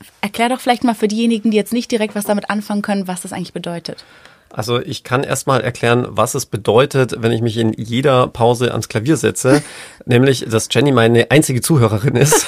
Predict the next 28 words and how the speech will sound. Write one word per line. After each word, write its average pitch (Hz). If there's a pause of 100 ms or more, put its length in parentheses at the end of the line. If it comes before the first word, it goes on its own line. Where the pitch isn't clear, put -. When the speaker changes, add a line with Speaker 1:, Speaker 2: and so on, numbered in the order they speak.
(100)
Speaker 2:
<laughs> -
und -
ich 113
sie 175
deswegen 139
damit 120
belästige. 143 (560)
Ich 117
glaub, -
ansonsten 127
wird 123
das 117
keiner 113
hören 107
wollen. 156 (220)
Speaker 1:
<laughs> 226
Speaker 2:
Und 131 (220)
ansonsten, 127
ja, 139
die 110
Regensburger 139
Domspatzen 156
ist 117
ein 117
berühmter 131
Chor, 165
berühmter 127
Knabenchor, 175